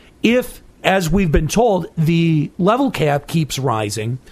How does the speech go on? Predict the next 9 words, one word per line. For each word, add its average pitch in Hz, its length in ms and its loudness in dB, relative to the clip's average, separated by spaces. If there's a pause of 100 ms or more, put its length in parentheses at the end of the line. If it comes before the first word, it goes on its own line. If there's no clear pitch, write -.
(440)
and 190 320 2
the 175 80 2
challenges 196 760 0
that 165 200 -2
we're 190 180 0
presented 165 480 -2
with 151 240 -2
even 165 480 0
now 165 580 -2